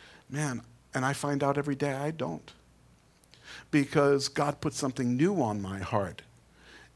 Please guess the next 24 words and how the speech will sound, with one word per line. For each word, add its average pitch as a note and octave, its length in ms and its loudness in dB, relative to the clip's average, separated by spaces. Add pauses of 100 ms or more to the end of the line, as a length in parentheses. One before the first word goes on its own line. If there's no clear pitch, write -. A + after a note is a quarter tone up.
And C#3+ 420 0 (760)
it's C3+ 240 -8
like C#3 180 -8
I C3+ 80 -4
missed C#3 440 2
that G2+ 280 0 (100)
before. A2 640 -2 (580)
I, D#3 500 2
I, D3 100 6
I C#3+ 40 4
missed F3+ 460 2
God E3+ 300 8
speaking F#3 600 2
to D3+ 120 2
me C#3+ 180 6
in C3+ 120 6
that C#3 240 6
way C3+ 440 4 (600)
because D3+ 680 6
I've C3+ 140 6
been C3+ 140 2
so E3+ 280 6
focused F3 600 0
on B2+ 300 2